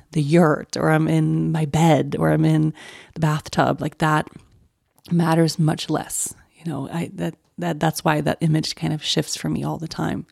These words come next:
What matters is this feeling of, of anchor and being held and this, mm, you know, divine experience that birth can be, that it so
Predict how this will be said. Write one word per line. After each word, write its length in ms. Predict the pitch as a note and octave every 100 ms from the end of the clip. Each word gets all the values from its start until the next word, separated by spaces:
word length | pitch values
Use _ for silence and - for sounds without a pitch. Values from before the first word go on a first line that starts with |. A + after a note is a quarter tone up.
| _ - - - - - - - _ _
What 140 | D#3 D#3+
matters 520 | D#3+ D#3 D3+ D3+ D3+
is 180 | D3+ -
this 260 | D3+ C#3+
feeling 420 | - D#3 D#3 D#3+
of, 280 | D#3 D3+ D3 -
of 180 | D3+ -
anchor 460 | D3+ E3 - - D#3+
and 160 | D#3
being 220 | D#3+ E3 E3
held 520 | C#3 F3 E3+ D#3+ D#3
and 240 | - F3 - - - - - - - _ _
this, 440 | - D3+ - - - -
mm, 260 | F#3+ F#3 D#3 - - - _ _ _
you 140 | F3+ D#3
know, 300 | D#3 F3 F#3
divine 380 | E3+ D#3+ E3 D#3+
experience 640 | - - E3 E3 F3 D3+
that 180 | - D#3
birth 280 | E3+ E3
can 320 | - - D#3+ D#3+
be, 440 | G#3 G3 D#3+ G3 _ _ _ - - - _ _
that 180 | G3 E3+
it 120 | E3+
so 320 | - G3 F#3